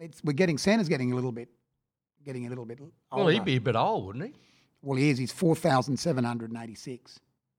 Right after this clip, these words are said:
Speaker 2: So he was doing this before Christ.
Speaker 1: Oh, well before Christ. I think that's been a common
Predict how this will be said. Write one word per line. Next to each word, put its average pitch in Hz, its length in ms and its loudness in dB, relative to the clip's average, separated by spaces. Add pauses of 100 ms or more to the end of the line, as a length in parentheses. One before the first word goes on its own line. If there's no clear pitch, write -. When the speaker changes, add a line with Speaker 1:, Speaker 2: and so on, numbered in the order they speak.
(200)
Speaker 2:
So 156 120 -2
he 190 200 2
was 208 140 -4
doing 160 200 0
this 131 140 -4
before 127 380 -8
Christ. 139 500 -6 (680)
Speaker 1:
Oh, 220 420 6
well 170 340 8
before 156 400 0 (800)
Christ. 151 440 0 (260)
I 165 80 0
think 233 160 8
that's 208 220 4
been 175 260 2
a 147 40 0
common 151 440 0